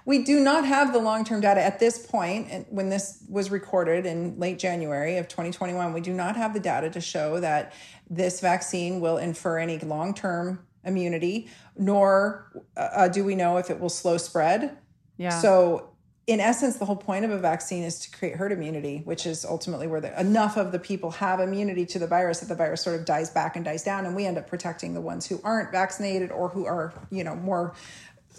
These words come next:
Speaker 1: who would succumb to this. But we don't have that data yet. So we won't have that data for a long time.
Speaker 2: Yeah.
Speaker 1: So that's a misnomer. I just wanna share that for people who are out there saying, "Well, it's for the greater good." I wish that were true. We don't have that data yet.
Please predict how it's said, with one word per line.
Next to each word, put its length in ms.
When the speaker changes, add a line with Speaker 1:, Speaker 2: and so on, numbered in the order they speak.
Speaker 1:
who 260
would 220
succumb 300
to 80
this. 300
But 260
we 140
don't 140
have 120
that 160
data 280
yet. 440
So 480
we 100
won't 200
have 140
that 100
data 200
for 140
a 60
long 160
time. 440
Speaker 2:
Yeah. 140
Speaker 1:
So 160
that's 260
a 60
misnomer. 640
I 120
just 180
wanna 180
share 240
that 240
for 80
people 300
who 120
are 100
out 200
there 100
saying, 220
"Well, 100
it's 100
for 140
the 80
greater 300
good." 320
I 80
wish 240
that 140
were 120
true. 320
We 120
don't 140
have 160
that 120
data 260
yet. 280